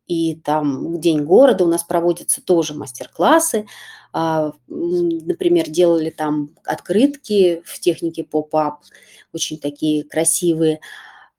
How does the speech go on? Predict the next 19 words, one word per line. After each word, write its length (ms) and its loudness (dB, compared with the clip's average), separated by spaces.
И 680 6
делали 680 8
и 120 2
шкатулки, 880 0
и 360 4
рамки, 800 4
рамы 380 4
для 160 -2
картин, 440 4
чтобы 300 -4
дети 200 0
представили, 520 2
как 420 0
выглядит 460 0
рама, 440 0
сделали 600 0
ее, 420 2
ну, 200 2
из 180 -2